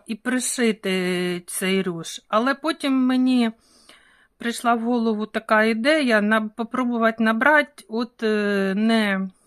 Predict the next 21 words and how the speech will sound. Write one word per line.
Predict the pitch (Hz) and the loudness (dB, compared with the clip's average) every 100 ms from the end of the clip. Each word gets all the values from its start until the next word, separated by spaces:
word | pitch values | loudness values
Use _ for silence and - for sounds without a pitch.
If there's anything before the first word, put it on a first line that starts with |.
| - | -20
з | - | -10
кромкових, | 285 320 302 226 196 196 190 - - _ | -4 -2 -2 -2 -2 -4 -6 -14 -20 _
а | 208 | -10
з | - | -6
першого | - 247 - 226 220 214 | -4 -4 -2 -2 0 0
ряду. | 202 175 165 170 - _ _ - - - - | 0 -2 -4 -12 -20 _ _ -20 -20 -18 -6
І | 226 226 220 208 202 196 202 196 196 220 - _ - | -2 0 0 0 -2 -2 -2 -4 -6 -10 -16 _ -6
ця | 339 | -2
ідея | 330 269 277 349 240 | 0 -2 -2 -2 0
мені | 220 247 277 | 0 0 -4
сподобалася. | - 190 185 175 175 175 180 - 175 190 | -8 -12 -10 -10 -10 -10 -12 -10 -8 -8
З | - | -10
того, | - 277 262 | -4 -2 0
що | 233 - | -2 -4
я | 233 233 | 0 0
перепробувала, | - 226 247 - 359 403 285 240 226 220 214 214 - - - _ | 2 0 0 0 0 0 0 0 2 4 2 0 -8 -20 -20 _
цей | - 262 | -4 -2
варіант | 240 240 285 330 - | 0 0 0 -2 -4
мені | 208 208 | -2 -2
сподобався | 208 - 202 247 240 214 - 208 202 214 - | -2 -6 -6 -4 -4 -4 -4 -4 -2 -4 -6
найбільше. | 220 226 185 165 165 - - 165 | -4 -4 -4 -10 -14 -16 -18 -20